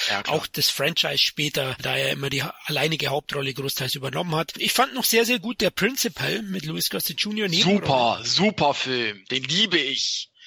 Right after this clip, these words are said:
Speaker 1: Den liebe ich. Oder so Punisher mit, mit Dolph Lundgren zum Beispiel, auch eine schöne, äh, Nebenrolle gehabt. Also der hat schon geile Filme gemacht.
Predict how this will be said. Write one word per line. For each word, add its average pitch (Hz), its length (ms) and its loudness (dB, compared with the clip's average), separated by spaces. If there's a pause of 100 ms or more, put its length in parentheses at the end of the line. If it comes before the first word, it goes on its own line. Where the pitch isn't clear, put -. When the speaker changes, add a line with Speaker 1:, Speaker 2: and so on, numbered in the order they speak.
(340)
Speaker 1:
Den 131 140 -8
liebe 156 300 0
ich. 147 240 0
Oder 147 180 2
so 135 80 -4
Punisher 147 580 2
mit, 135 220 -4
mit 131 180 -4
Dolph 123 300 2
Lundgren 139 380 -2
zum 123 120 -6
Beispiel, 127 320 0
auch 117 160 0
eine 135 120 -4
schöne, 131 240 -4
äh, 127 240 -4
Nebenrolle 127 440 -2
gehabt. 123 240 -2 (600)
Also 117 240 -2
der 110 120 2
hat 120 100 0
schon 165 140 -2
geile 123 220 2
Filme 139 240 -2
gemacht. 110 380 -6